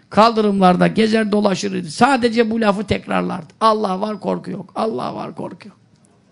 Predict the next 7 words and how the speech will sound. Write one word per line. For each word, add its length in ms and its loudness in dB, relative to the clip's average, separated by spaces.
Efendi 280 -6
Hazretleri 420 -10
her 260 -2
şey 500 -4
yolu 240 8
o 160 8
veriyor. 420 8